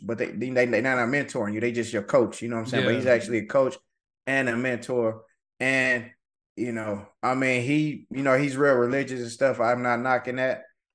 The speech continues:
Speaker 1: but I like that, that he's, like, you know, showing that side in them too. 'Cause some of them probably need that. You know, they probably, you know, lost or something. They need some kinda,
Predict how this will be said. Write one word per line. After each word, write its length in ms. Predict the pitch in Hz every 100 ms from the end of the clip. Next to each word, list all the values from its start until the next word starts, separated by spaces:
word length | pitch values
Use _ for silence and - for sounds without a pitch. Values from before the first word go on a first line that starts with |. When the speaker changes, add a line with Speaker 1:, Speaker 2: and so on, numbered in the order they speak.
| -
Speaker 1:
but 240 | 117 110
I 100 | 113
like 260 | 113 117 110
that, 220 | 117 107
that 180 | 110 113
he's, 260 | 123 110
like, 240 | 110 104 92 _ _ _ 120
you 100 | 120
know, 140 | 113
showing 320 | 107 135 120
that 140 | 120 117
side 260 | 120 117
in 100 | 117
them 180 | 117 107
too. 280 | 107 135 107
'Cause 200 | 104 107
some 180 | 147 165
of 80 | 135
them 140 | 127
probably 260 | 139 123 120
need 300 | 143 135 107
that. 160 | 101
You 140 | 110 117
know, 120 | 113
they 120 | 120
probably, 420 | 120 123 113 110 110 _ _ _ _ _ _ _
you 100 | -
know, 160 | 120 113
lost 400 | 113 131 123 -
or 60 | 101
something. 300 | 123 110 117
They 100 | 117
need 200 | 120 117
some 200 | 123 120
kinda, 500 | 131 113 104 92